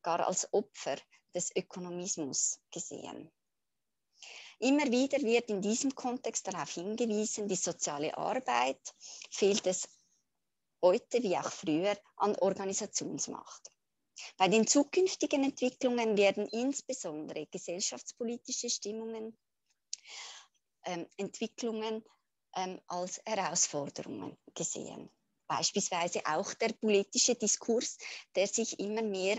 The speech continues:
auch in der Schweiz polarisiert. Man denke grad ak-, gerade aktuell an die Diskussionen rund um die Corona-Maßnahmen. Aber auch das Thema der Digitalisierung, der dem-, demografische Wandel,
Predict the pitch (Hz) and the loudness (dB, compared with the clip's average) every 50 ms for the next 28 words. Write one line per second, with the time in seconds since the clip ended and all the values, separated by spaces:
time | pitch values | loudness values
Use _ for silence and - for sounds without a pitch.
0 | - - 151 170 185 - - 196 185 190 185 175 - - 139 - 123 - - - | 0 0 0 0 -2 -4 -6 -8 -8 -4 -2 -2 0 0 -2 -4 -4 -4 -6 -8
1 | - - _ - 196 185 185 180 180 190 196 190 - - 139 123 - _ - - | -8 -8 _ -4 -2 0 0 0 0 -2 -2 -2 -4 -6 -8 -8 -8 _ -18 -14
2 | - 165 170 165 170 175 185 214 - - 254 233 - - - - - - _ _ | -10 -10 -8 -2 -2 -2 -2 -2 -2 -4 -4 -4 -4 -10 -18 -18 -18 -20 _ _
3 | - 185 185 - - 175 - - _ _ - - _ _ _ - 202 190 170 180 | -4 -4 -2 0 -2 -4 -4 -6 _ _ -20 -20 _ _ _ 0 2 4 4 4
4 | 196 - 202 - 165 - - - 151 156 151 170 190 - - 196 202 196 180 - | 4 4 2 2 0 0 -4 -6 -4 -2 -2 0 -2 -2 -2 -2 -2 -2 -2 0
5 | 190 175 - - - 180 - - 160 156 160 165 185 196 185 - - 170 165 160 | 0 0 0 0 0 -2 -2 0 0 0 0 0 0 -2 -2 -4 -4 -4 -4 -2
6 | 156 170 185 - - 196 185 175 - 196 - - 202 190 170 151 160 147 131 131 | -2 -4 -4 -4 -2 -2 -2 0 0 0 0 2 2 4 2 2 2 0 -2 -2
7 | 117 - - - - 120 127 139 - - 117 - - _ _ _ - - - - | -2 -4 -4 -4 -4 -6 -8 -10 -12 -12 -14 -16 -16 _ _ _ -14 -12 -12 -4
8 | - - 175 190 185 180 175 180 175 - - - 180 - - - 170 170 170 160 | 0 2 4 8 10 10 10 8 8 4 0 -2 -2 -2 0 0 0 0 0 -2
9 | - - 165 156 - - - - - - - - - 131 151 - - 196 208 226 | -2 -2 -4 -2 -2 -2 0 0 0 0 -2 -2 -2 0 -2 0 0 2 2 2
10 | 220 226 220 226 226 - - - - _ - 180 170 - 190 180 170 151 - _ | 2 2 2 0 -2 -4 -10 -18 -18 _ 0 0 6 8 8 6 6 4 0 _
11 | - 190 170 175 160 - 151 151 143 151 - 139 - - 160 156 175 165 175 196 | -2 -2 0 0 0 2 4 4 4 2 2 2 4 4 4 4 4 2 2 2
12 | 214 226 220 214 208 208 208 | 0 0 -2 -2 -2 -4 -6